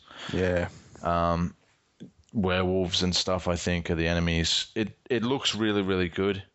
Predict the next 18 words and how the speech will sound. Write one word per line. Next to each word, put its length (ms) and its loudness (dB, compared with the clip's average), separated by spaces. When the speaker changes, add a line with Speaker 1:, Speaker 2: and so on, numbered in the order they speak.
Speaker 2:
visually, 600 2
of 140 -10
course, 380 0
'cause 200 0
it 80 -2
needs 340 0
to 80 0
be, 180 2
'cause 180 -4
it's 120 -8
a 40 -4
fucking 420 -4
PlayStation 580 0
exclusive, 680 -2
Speaker 1:
Mm-hmm. 440 0
Speaker 2:
first 340 0
party 320 0
game. 280 0